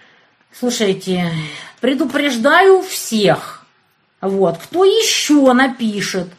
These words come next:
про Лошария, я всех нахрен перебаню.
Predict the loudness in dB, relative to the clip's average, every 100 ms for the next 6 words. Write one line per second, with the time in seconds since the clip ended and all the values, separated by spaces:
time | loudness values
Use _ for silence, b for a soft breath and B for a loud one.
0 | _ 0 2 2 2 -2 -2 2 4 4
1 | 2 0 -2 -4 -2 -2 -2 -4 0 0
2 | -2 0 2 2 0 -6 -6 -2 -2 0
3 | 0 0 0 -2 -4